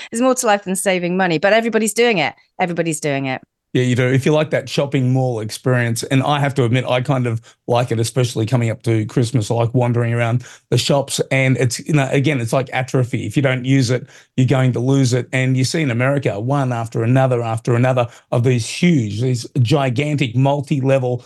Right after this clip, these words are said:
Speaker 2: uh, shopping malls, and they're just ghost towns now. They are literally ghost towns.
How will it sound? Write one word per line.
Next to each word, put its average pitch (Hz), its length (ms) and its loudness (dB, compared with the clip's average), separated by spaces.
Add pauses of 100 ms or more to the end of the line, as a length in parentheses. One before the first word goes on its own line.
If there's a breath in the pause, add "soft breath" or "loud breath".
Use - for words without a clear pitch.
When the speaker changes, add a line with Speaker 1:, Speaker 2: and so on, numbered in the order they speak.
(200 loud breath)
Speaker 2:
uh, 127 300 0
shopping 156 480 2
malls, 95 500 -2
and 156 140 4
they're 147 80 4
just 135 220 2
ghost 151 320 0
towns 95 360 -6
now. 113 140 0
They 117 140 2
are 120 40 2
literally 131 400 2
ghost 131 300 0
towns. 127 240 0